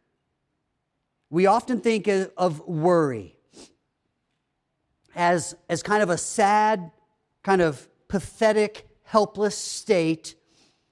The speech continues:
And, and the worrier is just an, a needy person. They're weak. They just, they just need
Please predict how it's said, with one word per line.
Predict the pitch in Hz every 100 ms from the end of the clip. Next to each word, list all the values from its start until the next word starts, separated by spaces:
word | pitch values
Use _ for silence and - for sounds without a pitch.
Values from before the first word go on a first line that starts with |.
| _ _ _ _ _ _ _ _ _ _ _
And, | 180 190
and | 185 196
the | 202
worrier | 165 226 247 233 214 202 196 208 _ _ _ _ _ _ -
is | 208 -
just | 226 220
an, | 233 214 -
a | 202
needy | 196 208 220
person. | 220 - 202 185 220 208
They're | 196 208
weak. | 165 165 196 202 -
They | 165 190
just, | 196 190 -
they | 196
just | 202 202
need | 185 196 196 190 185 151